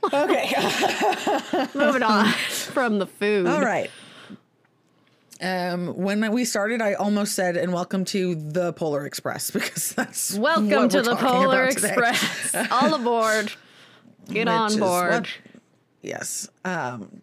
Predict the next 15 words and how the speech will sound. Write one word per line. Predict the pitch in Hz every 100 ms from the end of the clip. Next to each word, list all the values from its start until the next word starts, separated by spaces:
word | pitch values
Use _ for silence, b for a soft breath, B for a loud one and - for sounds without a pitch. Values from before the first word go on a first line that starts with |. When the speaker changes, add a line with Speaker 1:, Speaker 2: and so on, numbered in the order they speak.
| -
Speaker 1:
so | - 107 101 196 - 139 101 196 - _ _ _ -
this, | - 233 294 - - - -
this | 226 262 -
year's | 240 233 233 220 202
Christmas | - 233 214 - 202 -
special, | - - 165 - 175 165 - B B B B B
um, | 160 160 156
we | 180
are | 196
talking | 196 196 180 175
about | 165 156 151 160
the |
Polar | 147 131 135
Express. | 135 - - - - - _ _ _ _ _ _ _ _ -
So, | - 135 135